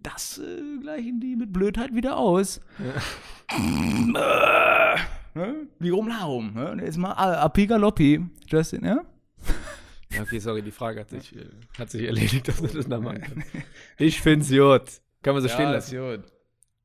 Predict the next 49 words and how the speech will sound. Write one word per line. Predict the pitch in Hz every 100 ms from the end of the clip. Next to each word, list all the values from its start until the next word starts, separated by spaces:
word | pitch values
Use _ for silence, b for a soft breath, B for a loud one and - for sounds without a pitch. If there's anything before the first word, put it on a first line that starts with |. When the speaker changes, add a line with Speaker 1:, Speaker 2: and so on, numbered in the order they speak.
| -
Speaker 2:
Du, | 175
Speaker 1:
So. |
Speaker 2:
das | 123
war, | 131 123
das | - 123
war | 127
nicht | 131
mal | 147
abgesprochen, | - 160 151 - 185
das | -
können | 139 -
wir | 123
Speaker 1:
Nee, |
Speaker 2:
eigentlich | 139
Speaker 1:
das | 120
war | 123
Speaker 2:
so | 139
Speaker 1:
nicht | 143
Speaker 2:
drinnen | 127
Speaker 1:
abgesprochen. | 123 104 104
Speaker 2:
lassen. | 98 -
Speaker 1:
Das | -
können | 117
wir | 131
so | 247
Speaker 2:
Das | 135
Speaker 1:
machen. | 113 95
Speaker 2:
schneiden | - - 165 165
Speaker 1:
Ja. |
Speaker 2:
wir | 165
nicht | 180 - -
mal | 208
Speaker 1:
Ja, | 247 247 180
Speaker 2:
raus. | 180
Speaker 1:
schneiden | 185 175
wir |
nicht | 147 143
raus. | 110 107 98 -
Wir | 113
Speaker 2:
Ja. | 127
Speaker 1:
haben | 123
auch |
keinen, | 127 127
der | 127
das | 120
könnte. | - 143 127
<laughs> | - - - - - - - - -
Speaker 2:
Ah, |
Speaker 1:
Davon | 139